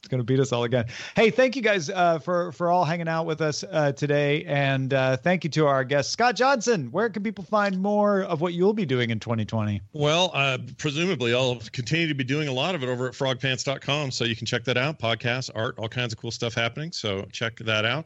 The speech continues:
Speaker 2: Um, and you can always follow me on Twitter at Scott Johnson. And thanks for having us. Happy New Year, Tom.
Speaker 1: Happy New Year to you, and Happy New Year to you, Jen Cutter. Where can people find more of what you do?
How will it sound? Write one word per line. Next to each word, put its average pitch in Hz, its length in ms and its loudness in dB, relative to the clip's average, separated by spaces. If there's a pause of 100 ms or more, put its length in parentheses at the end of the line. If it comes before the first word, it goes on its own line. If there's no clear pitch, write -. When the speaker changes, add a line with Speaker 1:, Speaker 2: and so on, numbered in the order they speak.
(100)
Speaker 2:
Um, 98 640 -4
and 107 240 -2
you 104 60 -4
can 113 100 -4
always 107 160 -2
follow 117 200 -4
me 113 120 0
on 113 80 0
Twitter 127 320 -2
at 107 140 0
Scott 110 240 -2
Johnson. 117 360 -4
And 85 120 -4
thanks 107 180 -2
for - 100 -6
having 110 280 0
us. 85 120 -4
Happy 113 280 -4
New 107 140 -2
Year, 104 200 -4
Tom. 80 340 -10 (160)
Speaker 1:
Happy 175 400 0
New 165 180 0
Year 170 340 4
to 160 80 2
you, 180 240 4
and 202 120 2
Happy 214 220 0
New 226 100 2
Year 233 200 0
to 226 60 -2
you, 233 120 0
Jen 247 300 0
Cutter. 277 320 2
Where 185 120 4
can 190 120 0
people 208 240 -4
find 233 180 0
more 226 140 0
of 226 60 2
what 233 120 0
you 254 140 -2
do? 135 180 2